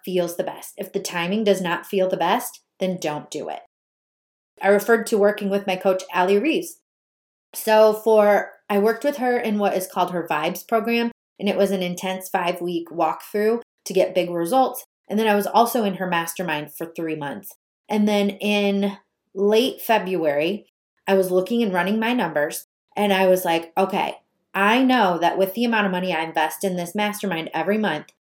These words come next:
I get so much benefit from it. I'm working with her. She's a great coach. I know that I get my money back when I work with her because, like, the return on that investment is, like, two to five-fold. I know that I'm meeting other women from across the country who I might not otherwise be introduced to,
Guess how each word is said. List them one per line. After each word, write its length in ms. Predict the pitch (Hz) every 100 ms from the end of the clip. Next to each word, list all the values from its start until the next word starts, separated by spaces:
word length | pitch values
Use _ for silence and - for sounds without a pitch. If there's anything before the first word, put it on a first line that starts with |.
| _ _ -
I 220 | 185 214
get 260 | 220 165 -
so 440 | - 208 185 190
much 300 | 185 160 -
benefit 440 | 151 135 139 143 -
from 180 | 143 123
it. 80 | -
I'm 360 | 151 147 147 147 _ _ _ _ _
working 460 | 254 254 254 269 254
with 180 | 247 -
her. 280 | 220 156
She's 260 | - 214 185
a 60 | 196
great 320 | 226 214 214
coach. 280 | 202 165 170
I 100 | 175
know 320 | 196 208 220
that 140 | 226
I 80 | 208
get 160 | 202 185
my 120 | 185
money 240 | 175 170
back 260 | 165 143 -
when 120 | 170
I 80 | 156
work 220 | 151 135
with 160 | 147 -
her 180 | 143 - _ _ _ 185
because, 320 | 180 180 170 202
like, 160 | 185
the 100 | 185
return 400 | 175 - 226 208
on 80 | 170
that 180 | 165 156
investment 420 | 156 151 - 160
is, 100 | 156
like, 240 | 147 139 - _ _ _ -
two 300 | - 254 196
to 60 |
five-fold. 580 | 170 160 143 - - - - _ _ _ _ _ _ _ _ -
I 80 | 233
know 160 | 247
that 140 | 240 247
I'm 120 | 226
meeting 220 | 226 208 -
other 200 | 233 233
women 300 | 269 262 208
from 140 | 202
across 280 | 196 196 -
the 60 |
country 360 | 214 247 254 214
who 80 | 190
I 100 | 185
might 180 | 196 190
not 180 | 196
otherwise 460 | - 196 208 190 185
be 140 | 190
introduced 480 | 185 180 196 311 -
to, 160 | 190